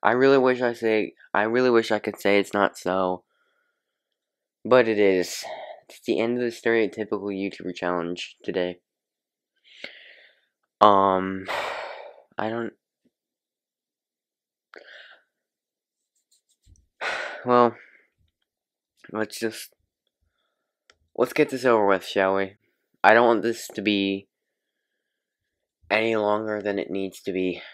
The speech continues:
It's just, it's, it's a really sad day for me today. I really, I really, really liked doing the stereotypical YouTuber challenge, d-, despite what some people may have thought.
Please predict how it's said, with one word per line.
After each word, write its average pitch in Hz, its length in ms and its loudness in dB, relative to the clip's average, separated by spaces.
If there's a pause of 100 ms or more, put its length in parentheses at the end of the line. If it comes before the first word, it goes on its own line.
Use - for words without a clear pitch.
(140)
It's 98 160 -16
just, 104 260 -12
it's, - 160 -20 (140)
it's 101 120 -8
a 120 40 -2
really 123 240 4
sad 95 260 -2
day 80 160 -2
for - 120 -12
me 76 120 -6
today. 76 380 -4 (1600)
I 104 40 4
really, 113 560 4 (340)
I 107 60 6
really, 117 800 2 (840)
really 107 640 2
liked 98 760 0
doing 101 280 0
the 95 60 -2
stereotypical 90 840 -2
YouTuber 87 560 -4
challenge, 82 500 -2 (100)
d-, - 160 -18 (560)
despite 98 420 4
what 95 180 4
some 90 240 -2
people 87 280 -4
may 80 200 -2
have 78 120 -4
thought. 71 340 -2